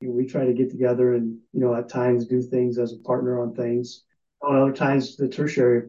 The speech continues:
hospitals are our partners. You know, all the tertiary hospitals around us usually would like to buy us and probably call on a quarterly basis to get us to affiliate. But, uh, you know, we've been, uh, been able to remain independent. Hopefully we'll be able to continue that.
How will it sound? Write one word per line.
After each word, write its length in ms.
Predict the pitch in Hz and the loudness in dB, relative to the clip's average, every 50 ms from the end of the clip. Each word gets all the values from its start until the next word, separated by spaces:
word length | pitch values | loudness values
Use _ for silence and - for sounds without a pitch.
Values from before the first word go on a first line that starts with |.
| - - | -10 -10
hospitals 480 | - - - - - - 120 117 113 | -8 -6 -6 -6 -4 -4 -4 -4 -4
are 120 | 117 110 113 | -6 -6 -8
our 60 | 113 | -10
partners. 640 | - - 117 117 - - - 123 123 - - - _ _ _ _ _ _ _ - | -12 -12 -12 -12 -12 -14 -16 -18 -16 -16 -18 -20 _ _ _ _ _ _ _ -4
You 80 | 131 | -2
know, 80 | 123 117 | 0 2
all 120 | 120 127 | 4 4
the 140 | 123 117 117 | 4 4 2
tertiary 380 | - 135 123 - 131 123 120 117 | 0 -2 -2 0 0 0 0 0
hospitals 680 | 120 120 120 - - 127 123 120 120 113 - - - - - - - - 123 | 0 -2 -4 -4 -2 -2 0 0 0 -2 -6 -10 -14 -16 -18 -20 -20 -14 -10
around 260 | 127 123 120 123 123 127 | -8 -6 -4 -2 0 -2
us 120 | 123 120 - | -2 -2 0
usually 300 | 131 123 123 123 123 120 | 0 0 2 2 2 2
would 220 | 117 117 120 117 | 2 0 0 0
like 240 | 120 120 120 117 - | -2 -2 -2 -4 -6
to 80 | - 117 | -8 -8
buy 300 | 113 120 117 117 127 131 | -8 -6 -4 -2 -2 -2
us 180 | 135 - - | -2 -4 -6
and 200 | 123 117 113 113 - - _ _ _ _ _ | -6 -6 -6 -8 -10 -16 _ _ _ _ _
probably 260 | - 131 127 120 120 120 | -8 -6 -2 -2 -2 -2
call 440 | - 131 123 120 120 123 123 120 - | -2 -2 -2 0 0 0 0 -2 -6
on 380 | - - 165 143 127 120 123 | -10 -10 -8 -6 -4 -4 -4
a 40 | 123 | -4
quarterly 380 | 123 - 143 131 127 123 123 120 | -4 -2 2 2 4 4 2 2
basis 520 | 113 123 123 123 117 - 135 123 - - _ | 2 2 2 2 0 -2 -6 -8 -8 -6 _
to 120 | 131 123 | -2 2
get 140 | 117 127 123 | 4 4 4
us 160 | 120 - - | 2 2 -2
to 80 | - - | -4 -4
affiliate. 680 | - - 131 123 120 123 123 131 139 151 165 - - | -4 -2 -2 0 0 2 2 0 0 -2 -4 -6 -8
But, 300 | 131 120 113 - - - | -8 -8 -8 -8 -8 -6
uh, 240 | 123 117 117 113 113 - _ _ _ _ _ | -6 -6 -8 -10 -14 -16 _ _ _ _ _
you 100 | - 131 | -4 -2
know, 60 | 123 120 | 0 2
we've 160 | 123 120 113 | 2 2 2
been, 360 | 120 120 117 113 113 113 - - _ 131 123 | 0 0 0 -2 -4 -6 -8 -14 _ -20 -20
uh, 120 | 117 113 | -20 -16
been 180 | 117 117 123 123 | -12 -6 -4 -2
able 440 | 120 123 120 120 117 117 113 117 - - | -2 -2 -2 -2 -4 -4 -6 -10 -12 -10
to 280 | - 131 120 113 117 123 120 | -6 -6 -4 -4 -6 -8 -6
remain 320 | 131 127 123 120 123 123 120 | -4 -2 0 0 2 2 2
independent. 540 | 117 117 113 - - 120 113 113 113 - | 0 -2 -4 -6 -8 -8 -6 -6 -6 -6
Hopefully 320 | - 123 113 - - 120 113 | -6 -8 -8 -6 -6 -6 -6
we'll 120 | 110 - | -6 -10
be 60 | 120 | -12
able 200 | 117 110 107 113 | -14 -14 -14 -16
to 60 | - - | -18 -20
continue 340 | - - - 113 110 110 | -20 -16 -14 -14 -14 -14
that. 120 | - - | -16 -20